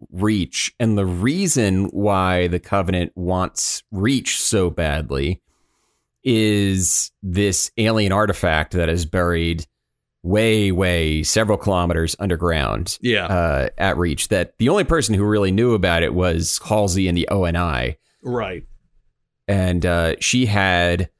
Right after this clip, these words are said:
Speaker 1: and this is actually, uh, this was explained in the video that I watched. She, the A I is referred to as Cortana, right?
Speaker 2: Right.
Speaker 1: It's considered that Cortana, st-,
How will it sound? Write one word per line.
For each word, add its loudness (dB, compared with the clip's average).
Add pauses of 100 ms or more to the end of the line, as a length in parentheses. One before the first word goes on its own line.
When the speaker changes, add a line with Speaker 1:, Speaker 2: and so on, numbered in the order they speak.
(280)
Speaker 1:
and 0
this 2
is 0
actually, 0 (320)
uh, -2
this 0
was 0
explained -2
in -2
the -2
video -2
that -2
I -2
watched. -4 (520)
She, -2 (420)
the 2
A 2
I 2 (260)
is 0
referred 0
to 0
as 0
Cortana, -2 (140)
right? -2 (340)
Speaker 2:
Right. -6 (540)
Speaker 1:
It's 0 (400)
considered 2
that 2 (420)
Cortana, 0
st-, -4